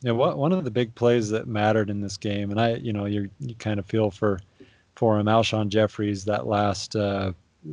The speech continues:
play where he, you know, the ball went right through his hands and the Saints intercepted it and kind of ended their comeback there right at the end.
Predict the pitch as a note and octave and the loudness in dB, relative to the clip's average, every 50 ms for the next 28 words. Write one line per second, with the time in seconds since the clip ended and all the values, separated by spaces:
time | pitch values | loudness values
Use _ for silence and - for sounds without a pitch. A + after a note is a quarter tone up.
0 | C#3+ - - - A#2 A2 G#2+ G#2+ G2+ G2+ G2+ F#2+ G2 G2+ G2+ G2+ G#2+ - - - | -14 -14 -4 0 2 4 4 4 4 2 2 2 0 0 0 -2 -4 -6 -6 -4
1 | A2 G2 G2 G2 F#2+ G2 F2 G#2 G#2 G#2 G2+ G2 G2+ G2+ A2+ A2+ G#2 G#2 G#2 G#2 | -4 -2 -2 -4 -6 -2 2 4 6 6 6 4 2 0 -4 0 2 2 2 2
2 | G2+ - G#2 G#2 G2+ F#2+ F#2 F#2+ G2 G2+ G2+ G2+ G2+ G2+ G2 G2+ G#2 G2 G2 G2 | 2 0 -2 0 0 0 -2 -2 -2 -2 0 -2 -2 -4 -4 -4 -4 -4 -4 -4
3 | F#2 F#2+ - _ - - - A2+ G#2+ G2+ F#2 - - - D#3+ C3 G#2+ G#2 F#2+ - | -6 -8 -12 _ -8 -4 0 0 0 0 0 -4 -8 -6 -2 -2 0 0 -2 0
4 | - A2 G2+ - - G#2+ G#2 G#2 - - G2 - G2+ G2+ G2 F#2+ G#2 G#2 G2 G2+ | 2 2 2 2 2 2 2 2 0 -4 -6 -4 -4 -2 0 0 0 0 0 0
5 | F#2+ F#2+ G2+ G2+ F#2+ G2 - - G#2+ G2+ F#2+ G2+ G2+ G2 G2+ - - _ _ _ | 0 0 0 -2 -2 -2 -2 -2 -2 0 0 0 0 0 -2 -6 -14 _ _ _
6 | _ _ _ _ _ _ _ _ _ _ - A2 G#2+ G#2 G#2 G2 G#2 G2+ G#2 G2+ | _ _ _ _ _ _ _ _ _ _ -2 2 4 4 4 6 6 6 6 4
7 | G2+ F#2+ - G#2 G2 G2+ G2+ G2+ G2+ G2 G2 G2 - | 2 2 0 0 0 2 2 2 0 0 -2 -4 -6